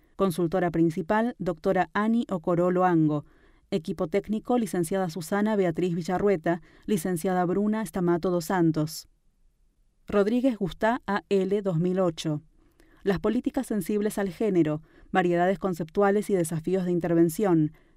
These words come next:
En temas y debates, Revista Universitaria de Ciencias Sociales, doce, dieciséis, página ciento nueve, ciento treinta, Rosario, Universidad Nacional de Rosario. Rojas D, dos mil ocho,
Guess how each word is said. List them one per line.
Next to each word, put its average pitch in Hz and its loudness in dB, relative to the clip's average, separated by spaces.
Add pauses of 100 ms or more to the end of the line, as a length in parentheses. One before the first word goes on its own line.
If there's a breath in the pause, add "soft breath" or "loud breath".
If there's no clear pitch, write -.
En 196 0
temas 220 0
y 208 -2
debates, 190 0 (220 soft breath)
Revista 202 0
Universitaria 190 0
de 180 2
Ciencias 170 0
Sociales, 170 0 (180 soft breath)
doce, 175 0
dieciséis, 165 -2 (400 soft breath)
página 190 -2
ciento 220 -2
nueve, 180 0
ciento 196 -2
treinta, 170 2
Rosario, 170 0
Universidad 196 0
Nacional 180 0
de 160 2
Rosario. 160 0 (1000)
Rojas 220 -2
D, 185 0 (100)
dos 175 -2
mil 196 2
ocho, 165 0